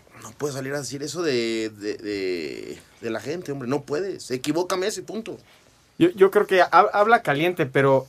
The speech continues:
Speaker 2: a, a lo que me refería de que sí podía es que tiene toda la libertad de expresar que no está conforme cómo se pitó el partido contra Brasil.
Speaker 1: Hay
Speaker 2: Y,
Speaker 1: formas,
Speaker 2: y
Speaker 1: mi estimado, hay formas
Speaker 2: Claro,
Speaker 1: de decirlo.
Speaker 2: claro, hay formas, pero creo que, creo que lo sabemos en la mesa que después de un partido,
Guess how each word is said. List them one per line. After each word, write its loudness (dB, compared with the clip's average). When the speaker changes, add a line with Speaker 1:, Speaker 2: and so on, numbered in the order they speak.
Speaker 2:
a, 0
a 2
lo 2
que -2
me 2
refería 4
de 4
que -4
sí -6
podía 4
es -2
que -4
tiene -2
toda 4
la 2
libertad 2
de -4
expresar 2
que 4
no 4
está 2
conforme 4
cómo 4
se -2
pitó 2
el 4
partido 4
contra -4
Brasil. 2
Speaker 1:
Hay 4
Speaker 2:
Y, 2
Speaker 1:
formas, 4
Speaker 2:
y 0
Speaker 1:
mi -2
estimado, 0
hay 0
formas 2
Speaker 2:
Claro, 6
Speaker 1:
de 4
decirlo. -4
Speaker 2:
claro, 4
hay 4
formas, 2
pero 2
creo 0
que, 4
creo 0
que 2
lo 4
sabemos 2
en -4
la 0
mesa 0
que 0
después 2
de 0
un -4
partido, 0